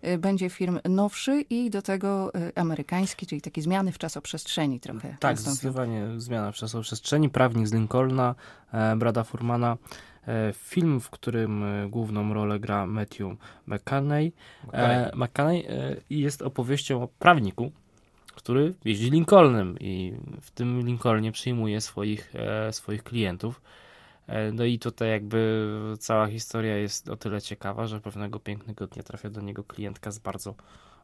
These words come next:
Speaker 2: bogatej rodziny, no i trzeba rozwiązać pewną niezwykle delikatną sytuację. Polska fascynacja w ogóle amerykańskimi prawnikami jest ciekawa, dlatego że bardzo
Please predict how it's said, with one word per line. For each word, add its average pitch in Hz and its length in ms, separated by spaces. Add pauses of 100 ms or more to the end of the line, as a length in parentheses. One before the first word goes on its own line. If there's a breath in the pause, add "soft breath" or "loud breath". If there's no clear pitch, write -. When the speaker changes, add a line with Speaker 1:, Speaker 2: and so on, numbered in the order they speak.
Speaker 2:
bogatej 107 460
rodziny, 104 520
no 98 140
i 101 80
trzeba 104 280
rozwiązać 104 520
pewną 104 420 (560 loud breath)
niezwykle 107 360
delikatną 113 480
sytuację. 120 600 (680 loud breath)
Polska 160 360
fascynacja 127 720
w 104 80
ogóle 104 260
amerykańskimi 110 760
prawnikami 107 560
jest - 400
ciekawa, 104 420
dlatego 104 380
że 104 220 (460 loud breath)
bardzo 113 640